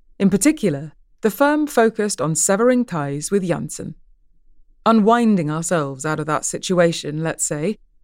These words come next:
it was the single biggest issue that our business was facing at the time, by far," Seppala told me. Blackstone bought out three sixty North in May twenty nineteen.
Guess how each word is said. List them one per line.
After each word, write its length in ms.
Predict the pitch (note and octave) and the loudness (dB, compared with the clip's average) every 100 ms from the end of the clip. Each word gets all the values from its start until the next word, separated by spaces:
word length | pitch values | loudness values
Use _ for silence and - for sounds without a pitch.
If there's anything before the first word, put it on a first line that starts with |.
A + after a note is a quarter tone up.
| _ - | _ 0
it 140 | G#3 | 0
was 160 | F#3+ F#3+ | 2 0
the 100 | F#3+ | 0
single 460 | B3 A3+ F3+ E3 | 2 2 2 0
biggest 460 | E3 F#3 F3 D#3 - | 0 -2 0 -4 -2
issue 400 | G#3+ - C#3+ C#3 | -4 -4 -8 -8
that 160 | D#3 D3 | -4 -2
our 160 | E3 | 0
business 400 | C#3+ E3+ D#3 D3+ | 0 -2 -4 -4
was 120 | D#3 | -6
facing 440 | - G3+ E3+ B2 B2 | -2 -2 -2 -6 -10
at 80 | - | -8
the 60 | |
time, 480 | - G3 C#3+ D3+ D3+ - _ - | -4 -2 -4 -10 -14 -18 _ -8
by 180 | D3+ D#3 | -6 -4
far," 420 | G#3 E3 - - _ _ _ _ - | -2 -2 -4 -18 _ _ _ _ -10
Seppala 400 | - E3+ D3+ D3+ | -4 -4 -4 -6
told 240 | D#3 D3 C#3+ | -6 -8 -8
me. 220 | D3 - _ _ _ _ - - _ - - - | -10 -14 _ _ _ _ -20 -20 _ -20 -20 0
Blackstone 720 | D4+ F4 - F3+ D#3 E3 G3 - | 2 2 0 0 0 -4 -10 2
bought 260 | G#3 A#3+ G#3+ | 4 4 4
out 260 | F#3 - | 0 0
three 220 | - G#3 | 2 4
sixty 380 | G3 A#3 - B3 | 4 -2 0 0
North 440 | G#3+ D3 D#3+ - - | 2 0 -6 -14 -2
in 160 | G3+ F#3 | 2 4
May 200 | D#3+ D#3+ | 2 0
twenty 320 | F3 D#3 F#3+ | -2 -4 -2
nineteen. 560 | D#3+ D3 F3 D3 D3+ | -2 -2 -4 -4 -6